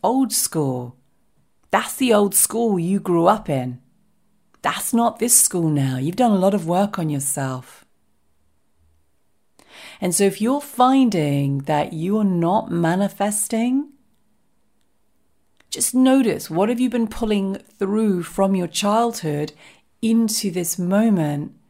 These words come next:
that in your mind you're maybe unconsciously doing to keep yourself safe? Have you noticed that you've been doing that?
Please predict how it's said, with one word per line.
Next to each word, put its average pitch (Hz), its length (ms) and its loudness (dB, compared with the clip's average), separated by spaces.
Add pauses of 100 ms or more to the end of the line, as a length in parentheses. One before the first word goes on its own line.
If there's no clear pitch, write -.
(340)
that 180 100 -4
in 190 200 2
your 214 240 2
mind 202 760 2
you're 180 80 -2
maybe 190 380 -4
unconsciously 208 840 -2
doing 170 800 -2 (500)
to 208 100 -6
keep 226 380 -8
yourself 180 480 -2
safe? - 800 -4 (1200)
Have 170 80 -8
you 202 120 4
noticed 202 580 2
that - 140 -4
you've 170 220 -6
been 170 180 -2
doing 175 380 0
that? 135 280 -4